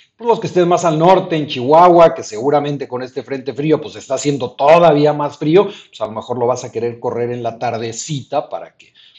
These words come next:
para que no esté tan frío como si lo hicieras en la noche o si lo hicieras, eh, temprano en la, en la mañana, ¿ah?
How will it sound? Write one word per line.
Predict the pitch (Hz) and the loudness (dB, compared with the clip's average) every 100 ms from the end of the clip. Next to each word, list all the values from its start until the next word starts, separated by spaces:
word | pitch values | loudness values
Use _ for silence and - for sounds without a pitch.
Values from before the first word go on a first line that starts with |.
| _ | _
para | _ | _
que | - | -20
no | 73 | -20
esté | 76 - 85 | -20 -18 -20
tan | 80 90 85 | -18 -18 -18
frío | 98 101 107 123 110 _ | -18 -14 -10 -10 -12 _
como | 80 78 | -20 -20
si | - | -20
lo | 82 | -20
hicieras | 82 101 85 - | -20 -16 -16 -18
en | 90 85 | -20 -20
la | |
noche | 85 95 87 - 143 | -16 -14 -10 -6 -4
o | 117 | -4
si | - - | -8 -20
lo | _ | _
hicieras, | - - 90 87 85 87 | -20 -18 -16 -16 -18 -20
eh, | 80 _ | -20 _
temprano | 98 92 104 92 92 98 92 | -18 -14 -12 -12 -14 -16 -18
en | 85 82 | -18 -18
la, | 80 - _ - - _ | -18 -20 _ -20 -20 _
en | 98 95 | -20 -18
la | 90 | -16
mañana, | 87 90 101 92 - _ _ | -16 -16 -16 -16 -18 _ _
¿ah? | - 90 147 | -20 -18 -18